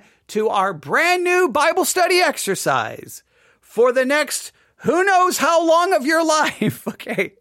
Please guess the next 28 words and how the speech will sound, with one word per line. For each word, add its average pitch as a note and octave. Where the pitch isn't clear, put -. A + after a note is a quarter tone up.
We're A#3
gonna B3
be A#3
studying G#3+
the G3
tabernacle, D3+
and B2
we're C3
gonna D3
do D#3
our D#3
best F3
to -
understand D#3
it -
better G3+
than F#3+
I've E4+
ever D#3
understood C3
it, F3+
hopefully A#3
better A#3
than A3+
you've E4
ever D3+
understood C3+
it. -